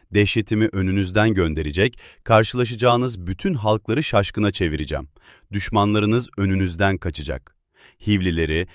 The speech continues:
Kenanlıları, Hititleri önünüzden kovmaları için önünüz sıra eşek arısı göndereceğim. Ama onları bir yıl içinde kovmayacağım. Yoksa ülke viran olur. Yabanıl hayvanlar çoğaldıkça çoğalır,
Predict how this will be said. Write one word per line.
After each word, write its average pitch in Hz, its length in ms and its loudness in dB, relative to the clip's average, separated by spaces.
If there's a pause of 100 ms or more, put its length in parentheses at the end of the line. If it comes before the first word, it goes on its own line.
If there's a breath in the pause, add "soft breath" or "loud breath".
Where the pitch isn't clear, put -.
(200 soft breath)
Kenanlıları, 87 760 0 (340 soft breath)
Hititleri 107 580 0
önünüzden 104 560 0
kovmaları 92 520 0
için 101 360 -2 (320 soft breath)
önünüz 101 380 0
sıra 95 360 -2
eşek 101 320 -4
arısı 87 260 -2
göndereceğim. 76 600 -6 (460)
Ama 123 360 4
onları 104 540 2
bir 143 140 2
yıl 120 180 2
içinde 104 360 0
kovmayacağım. 78 720 2 (360 soft breath)
Yoksa 104 360 2 (100)
ülke 98 440 -2
viran 87 380 0
olur. 69 280 -10 (360 soft breath)
Yabanıl 104 400 2
hayvanlar 101 560 2
çoğaldıkça 90 680 -2
çoğalır, 85 500 -2